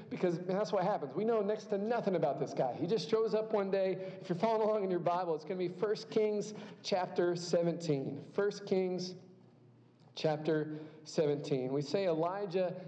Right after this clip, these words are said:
is a prophet. That means he speaks to the people from God. There's several of these prophets throughout the Bible, uh, and, and usually their, their messages are very similar. If you had to sum up, uh, the ministry of a prophet, you know, in, into one idea, yes, they speak from God. What is the message?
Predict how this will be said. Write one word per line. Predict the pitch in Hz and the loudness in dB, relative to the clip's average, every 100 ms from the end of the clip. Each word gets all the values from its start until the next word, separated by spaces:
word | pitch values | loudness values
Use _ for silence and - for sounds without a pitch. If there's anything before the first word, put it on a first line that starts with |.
| - | -2
is | 175 160 | 0 2
a | |
prophet. | 165 160 175 165 135 131 | 0 0 0 0 0 0
That | 139 165 | 0 0
means | 170 165 | -2 -2
he | - 156 | 0 -2
speaks | - - 220 233 220 - | -2 -4 -4 -2 -6 -2
to | 214 | 0
the | 202 | 0
people | 165 180 - 160 165 165 165 - | 0 -4 0 0 0 -4 -12 -8
from | - 156 160 160 156 | -2 0 0 -2 0
God. | 156 139 117 - | 0 0 -4 -6
There's | 139 - | -6 0
several | 185 190 | 0 2
of | 175 | 0
these | 180 | -2
prophets | 180 170 165 190 - | 0 0 0 -4 -4
throughout | 160 160 165 | 0 0 0
the | 147 | -2
Bible, | 143 160 190 202 196 - - - | 0 -2 0 -4 -6 -14 -10 -2
uh, | 147 139 135 | 2 2 0
and, | 147 135 | -2 -2
and | 131 143 | -2 0
usually | 202 190 196 | 0 2 2
their, | 175 156 | 2 0
their | 151 147 | 2 0
messages | 156 170 175 170 185 | 0 -2 -4 -2 0
are | 170 | 0
very | 139 143 160 175 | 0 2 2 0
similar. | 165 165 190 170 120 | 0 0 0 0 -2
If | 120 | -2
you | 160 | 0
had | 160 151 | 0 0
to | |
sum | 147 - 185 180 | -2 -2 0 2
up, | 165 - - - - | 0 -2 -12 -10 -2
uh, | 143 | 0
the | 139 | 2
ministry | 151 190 190 - 175 | 4 4 2 2 2
of | 147 | 2
a | 143 | 0
prophet, | - 190 180 - 151 151 151 - - | 0 0 2 2 0 0 -12 -10 0
you | 147 | 2
know, | 147 | 2
in, | 147 147 | 0 -2
into | 139 143 147 | -4 -2 0
one | 147 202 202 | 2 0 0
idea, | 175 165 185 151 | -2 -2 0 0
yes, | 147 185 | 2 -2
they | 156 175 | 0 -4
speak | 165 - 226 220 | -4 -4 -4 0
from | 202 180 | 0 2
God. | 175 180 185 | 2 2 0
What | 160 208 | 0 0
is | 208 | 0
the | 185 | 0
message? | 170 190 - 220 - | 0 0 0 0 -2